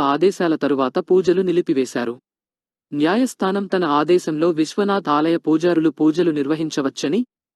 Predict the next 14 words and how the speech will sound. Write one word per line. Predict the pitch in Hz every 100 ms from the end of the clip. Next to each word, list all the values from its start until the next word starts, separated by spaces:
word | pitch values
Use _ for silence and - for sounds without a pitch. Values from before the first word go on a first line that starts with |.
| -
ఏఎస్ఐ | 170 214 226 190
సర్వే | 190 185 160 185
సమయంలో | 180 156 160 165 165
సుప్రీంకోర్టు | 170 156 180 208 185 165 -
నిషేధించిన | 143 135 190 175 160 - 160
మసీదు | 139 147 196 185
బేస్‌మెంట్ | 147 147 - 170 170
ప్రవేశాన్ని | - 147 165 190 175 165
అడ్డుకునే | 143 139 151 170 156
బారికేడ్లను | 135 151 185 170 151 151
తొలగించేందుకు | 151 143 175 196 190 170 156 143 156
ఏర్పాట్లు | 143 156 185 180 185
చేయాలని | - 151 139 143 190
పేర్కొంది. | 175 143 135 123 131